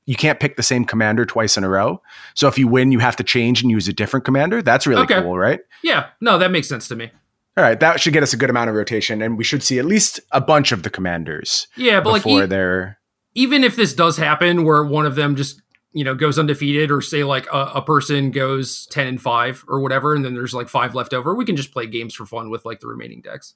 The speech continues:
Speaker 1: Absolutely. Sounds good to me.
Speaker 2: Excellent. Okay. So all of this arena nonsense is out of the way. Now we can get to that hot, hot Magic Online action.
Speaker 1: How is this a real thing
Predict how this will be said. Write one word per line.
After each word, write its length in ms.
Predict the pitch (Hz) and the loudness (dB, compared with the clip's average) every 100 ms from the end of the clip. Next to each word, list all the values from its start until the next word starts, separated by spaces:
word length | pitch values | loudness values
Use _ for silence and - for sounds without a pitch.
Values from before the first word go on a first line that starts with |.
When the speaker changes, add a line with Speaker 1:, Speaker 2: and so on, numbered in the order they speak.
| _ | _
Speaker 1:
Absolutely. 540 | 90 - - 85 80 | -6 -4 -6 -8 -8
Sounds 260 | 73 90 85 | -6 -4 -4
good 140 | 95 | -6
to 80 | - | -6
me. 160 | 87 80 _ _ _ _ _ _ _ _ - | -10 -10 _ _ _ _ _ _ _ _ -2
Speaker 2:
Excellent. 640 | 185 - 143 110 95 - _ _ _ | -2 -2 -4 -6 -12 -20 _ _ _
Okay. 480 | 139 180 160 117 95 _ _ | -2 2 2 0 -6 _ _
So 420 | - 170 156 151 | -4 0 2 0
all 260 | - 190 214 | 2 4 4
of 120 | 185 | 4
this 220 | 202 - - | 0 0 0
arena 480 | 170 185 262 269 202 | 0 4 4 4 4
nonsense 540 | 160 151 135 156 135 | 2 2 0 -2 -2
is 120 | 143 | -2
out 140 | 143 135 | -2 -2
of 60 | |
the 80 | 127 | -4
way. 400 | 127 123 123 135 _ _ _ | -4 -4 -4 -6 _ _ _
Now 420 | 131 165 180 185 | -2 0 4 4
we 160 | 165 156 | 2 0
can 180 | 156 147 | -2 0
get 340 | 147 151 151 | 0 0 -2
to 540 | - 160 151 147 143 160 | -6 -2 2 2 0 -2
that 240 | 147 139 | -2 -2
hot, 380 | 139 160 165 175 | 0 2 2 2
hot 440 | 143 160 156 165 143 | -2 2 2 2 -4
Magic 460 | 147 147 139 143 | -2 -2 -2 -2
Online 540 | 147 143 139 127 131 135 | 0 0 -2 -4 -4 -6
action. 640 | 120 120 - 104 104 - _ _ | -6 -6 -8 -14 -16 -20 _ _
Speaker 1:
How 380 | - - 151 170 | -6 0 2 4
is 140 | 143 - | 2 2
this 180 | 123 | 0
a 80 | 117 | 0
real 280 | 104 123 113 | 2 2 2
thing 420 | - 139 127 113 | 0 2 2 0